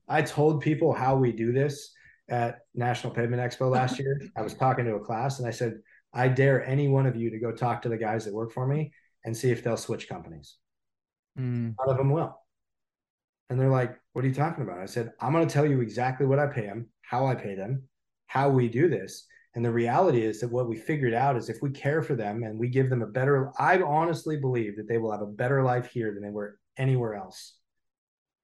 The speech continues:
Speaker 1: And when I preach that to them, I mean it. And when they show up or they've got a problem at ten o'clock at night, somebody's gonna be able to walk them through how to solve it. And half of these dudes call my parents mom and dad.
Speaker 2: Oh.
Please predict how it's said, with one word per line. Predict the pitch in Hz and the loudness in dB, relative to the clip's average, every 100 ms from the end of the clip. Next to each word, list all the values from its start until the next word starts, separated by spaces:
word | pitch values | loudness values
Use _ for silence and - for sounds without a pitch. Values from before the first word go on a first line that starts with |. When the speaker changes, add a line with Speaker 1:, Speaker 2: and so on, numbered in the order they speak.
| _ - | _ 2
Speaker 1:
And | 135 135 | 4 6
when | 139 | 6
I | 127 | 4
preach | 110 - 202 214 | 2 0 0 2
that | - - | -2 -4
to | - | -6
them, | 95 95 143 - _ _ _ | -10 -6 -8 -8 _ _ _
I | 107 | -10
mean | 104 127 147 | -2 0 -2
it. | - _ _ _ | -4 _ _ _
And | 123 | -2
when | 127 131 117 | 4 4 4
they | 117 131 | 2 2
show | 131 143 127 | 2 2 4
up | 131 127 | 2 0
or | |
they've | 113 113 | -2 0
got | 123 123 - - _ _ | 0 0 -2 -18 _ _
a | 117 | -10
problem | - - 135 156 131 | -10 0 2 4 2
at | 107 | 0
ten | - 123 | -4 -4
o'clock | 120 123 107 | 0 0 0
at | 98 | -2
night, | 110 120 113 | -4 -4 -4
somebody's | 123 131 135 123 | -2 2 2 2
gonna | 123 | -2
be | 110 110 | -2 -2
able | 110 110 | -2 -6
to | - | -6
walk | 104 107 120 | -4 -4 -4
them | - 117 | -6 -8
through | - 107 | -6 -8
how | 98 | -8
to | 98 | -10
solve | - 107 127 | -8 -6 -6
it. | - _ _ _ _ - | -10 _ _ _ _ -8
And | 123 | -8
half | - 143 147 147 | -2 0 2 2
of | 180 | 0
these | 180 165 | 0 0
dudes | 147 165 180 | 2 4 4
call | - 135 | 2 0
my | 131 131 | 0 0
parents | - 120 98 | -4 -6 -6
mom | 98 95 | -6 -6
and | 90 | -8
dad. | - - - _ _ _ _ - | -14 -20 -20 _ _ _ _ -6
Speaker 2:
Oh. | 101 87 87 85 | -4 -2 -6 -10